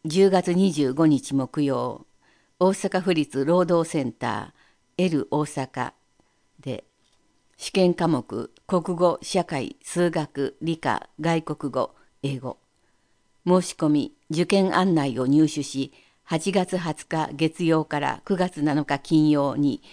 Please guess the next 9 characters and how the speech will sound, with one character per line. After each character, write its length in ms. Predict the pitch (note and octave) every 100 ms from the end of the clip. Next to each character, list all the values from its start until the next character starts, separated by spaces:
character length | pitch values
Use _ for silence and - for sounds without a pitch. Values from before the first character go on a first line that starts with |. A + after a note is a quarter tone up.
| -
郵 220 | E3 F#3 F3+
便 300 | E3+ D#3+ D3
で 260 | C#3+ - _ _ -
文 260 | D#3+ F#3 F3+
部 120 | F3
科 160 | D#3
学 200 | C#3+ D#3+
省 340 | - - G2 D2+
へ。 160 | -